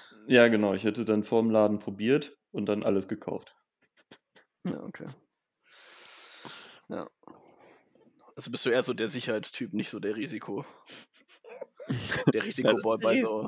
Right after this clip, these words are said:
Speaker 3: Risikoanleger.
Speaker 1: Ja, also es wäre jetzt nicht so das preisliche Risiko gewesen.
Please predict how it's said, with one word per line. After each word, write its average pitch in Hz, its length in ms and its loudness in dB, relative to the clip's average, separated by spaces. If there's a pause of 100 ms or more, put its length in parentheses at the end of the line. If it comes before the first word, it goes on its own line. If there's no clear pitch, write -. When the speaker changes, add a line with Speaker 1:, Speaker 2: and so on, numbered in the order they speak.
(120)
Speaker 3:
Risikoanleger. 180 1080 -6
Speaker 1:
Ja, 113 380 8
also 123 280 6
es 123 60 0
wäre 147 120 10
jetzt 139 100 2
nicht 135 160 2
so 131 100 2
das 120 200 -2
preisliche 143 600 4
Risiko 139 380 4
gewesen. 139 520 4